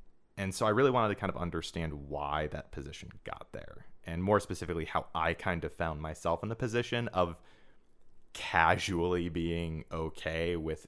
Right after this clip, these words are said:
viewing women as inherently evil and inherently sinful, which was absolutely a position I held for a, a period of time. I would have never tried to argue it.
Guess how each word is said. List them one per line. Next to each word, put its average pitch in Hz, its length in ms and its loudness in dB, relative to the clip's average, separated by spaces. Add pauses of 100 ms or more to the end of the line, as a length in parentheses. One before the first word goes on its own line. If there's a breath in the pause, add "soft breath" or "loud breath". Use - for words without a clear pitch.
viewing 80 680 -4
women 87 520 -2 (100)
as 76 420 -6
inherently 80 1040 -8 (140)
evil 117 420 2
and 98 140 0
inherently 82 480 -4
sinful, - 720 -10 (480 soft breath)
which 92 120 0
was 90 140 -2 (180)
absolutely 101 680 6
a 80 40 2
position 78 400 -6
I 73 80 -8
held 62 340 -8 (140)
for 73 560 -2 (100)
a, - 40 -10
a 73 360 -8
period 73 220 -6
of 73 80 -10
time. 73 180 -4
I 78 80 -2
would 98 80 4
have 120 60 4
never 175 140 10
tried 160 160 6
to - 120 4
argue 120 420 10
it. 52 180 -2